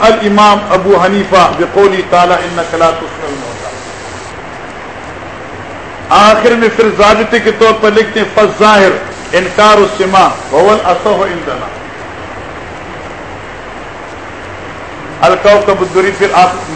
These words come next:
آپ کے پاس ہوگی نا، تین سو انیس، یہ لے لو دور حدیث کے لیے،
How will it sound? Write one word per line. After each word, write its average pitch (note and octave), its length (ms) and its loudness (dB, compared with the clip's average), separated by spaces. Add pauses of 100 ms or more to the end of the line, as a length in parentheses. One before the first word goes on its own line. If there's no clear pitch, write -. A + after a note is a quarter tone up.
آپ F#3 200 0
کے G#3 100 -2
پاس G3+ 240 0
ہوگی F#3 260 0
نا، F#3 80 -4 (1300)
تین F#3+ 140 -4 (100)
سو D#3 160 -2
انیس، C3 280 -10
یہ D3 220 -4
لے F#3 120 2
لو F#3 300 2
دور D#3+ 100 2
حدیث D#3 420 0
کے D3+ 80 0
لیے، C#3 160 -2